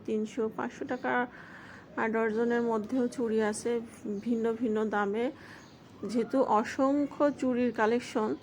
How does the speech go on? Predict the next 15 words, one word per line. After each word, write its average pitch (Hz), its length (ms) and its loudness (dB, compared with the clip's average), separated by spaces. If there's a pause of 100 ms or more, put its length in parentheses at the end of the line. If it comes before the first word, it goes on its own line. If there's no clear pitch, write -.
(440)
আহ, 226 160 0
সবগুলার 233 580 4
প্রাইস 220 380 2
এই 220 160 2
জন্য 214 360 2
ওইভাবে 214 580 2
জানা 202 320 0
যায় 208 180 -2
না, 220 180 -2
বা 220 160 0
সবগুলার 208 560 -2
প্রাইস 208 380 0 (100)
জিজ্ঞেস 226 400 -2
করলেও 220 540 0
যেহেতু 220 480 0